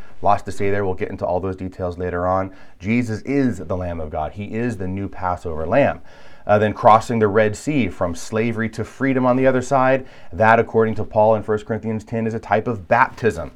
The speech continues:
okay? And then the wilderness wanderings. Everyone always forgets about the wilderness wanderings. The wilderness wanderings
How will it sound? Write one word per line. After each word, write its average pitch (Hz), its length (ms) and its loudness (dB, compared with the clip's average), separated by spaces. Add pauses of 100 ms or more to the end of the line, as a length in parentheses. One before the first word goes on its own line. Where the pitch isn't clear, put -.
okay? 90 380 -6 (340)
And 107 120 0
then 117 100 4
the 117 80 4
wilderness 143 540 4
wanderings. 87 400 2
Everyone 143 260 4
always 135 180 2
forgets 120 280 -2
about 107 160 4
the 101 80 -4
wilderness 104 400 -2
wanderings. 76 400 -2 (260)
The 120 60 -2
wilderness 139 440 4
wanderings 117 540 6